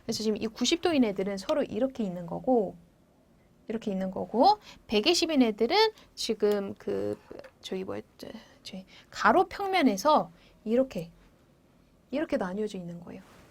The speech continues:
이렇게 가로 평면에서 얘네가 이렇게 백이십 도로 나뉘어져 있는 거예요. 근데 이게 지금 가로 평면으로 이렇게 있는 거고,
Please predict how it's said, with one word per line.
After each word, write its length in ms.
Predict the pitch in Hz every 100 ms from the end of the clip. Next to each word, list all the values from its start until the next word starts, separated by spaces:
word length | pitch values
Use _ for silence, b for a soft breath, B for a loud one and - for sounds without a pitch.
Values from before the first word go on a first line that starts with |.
| - _ _ _ _ -
이렇게 180 | 226 190
가로 320 | - 226 269
평면에서 560 | - 247 240 208 214
얘네가 320 | 220 180 190 214
이렇게 440 | 202 214 208 175 -
백이십 500 | - 214 285 277 269
도로 360 | 208 196 285 370 B B
나뉘어져 380 | - 190 226 -
있는 240 | - -
거예요. 280 | - - - _ _ _ b b
근데 180 | 233
이게 120 | 202 214
지금 140 | 196
가로 280 | 190 196 262
평면으로 480 | 262 240 226 208 190
이렇게 360 | - 196 208 170
있는 200 | 180 170
거고, 400 | 156 208 190